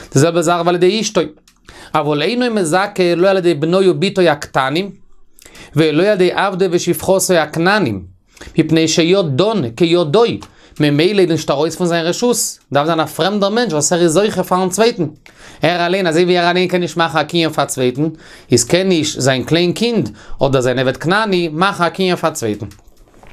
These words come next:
אמר רב יהודה, חביס של שיתופי מבואות, צוריך להגביה מן הקרקע טפח. איז רש"י זאגט, דאס מיינט צו זאגן, משעה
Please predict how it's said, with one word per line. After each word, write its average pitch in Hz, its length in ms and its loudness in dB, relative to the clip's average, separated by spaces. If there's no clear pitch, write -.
אמר 226 200 0
רב 202 100 -2
יהודה, 180 320 0
חביס 202 680 -2
של 180 220 -2
שיתופי 202 720 -2
מבואות, 170 680 0
צוריך 196 580 0
להגביה 170 760 2
מן 170 200 0
הקרקע 175 520 -2
טפח. - 500 -4
איז 95 100 0
רש"י 147 360 0
זאגט, 196 220 0
דאס 135 160 -2
מיינט 156 200 0
צו 135 100 -6
זאגן, 175 220 2
משעה 156 340 0